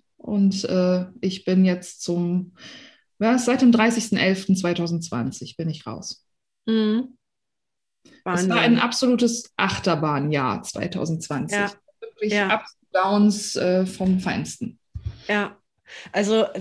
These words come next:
Speaker 2: andere hätten jetzt vielleicht gesagt, also das Universum will es nicht, <laughs> dass
Speaker 1: Ja.
Speaker 2: ich aussteige.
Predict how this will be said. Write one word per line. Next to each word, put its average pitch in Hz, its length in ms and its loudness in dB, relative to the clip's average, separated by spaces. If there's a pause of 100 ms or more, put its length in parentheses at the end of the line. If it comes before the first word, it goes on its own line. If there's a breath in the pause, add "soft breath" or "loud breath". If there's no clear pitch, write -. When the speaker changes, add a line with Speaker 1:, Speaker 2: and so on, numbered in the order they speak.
(100)
Speaker 2:
andere 254 320 4
hätten 254 240 0
jetzt 247 220 0
vielleicht 240 380 -2
gesagt, 220 480 -4
also 190 180 -2
das 202 180 -2
Universum 220 1000 2
will 220 340 -2
es 190 220 -4
nicht, 196 540 -2 (120)
<laughs> - 120 -8
dass 233 160 6
Speaker 1:
Ja. 277 160 6
Speaker 2:
ich - 300 2 (460 loud breath)
aussteige. 208 1000 2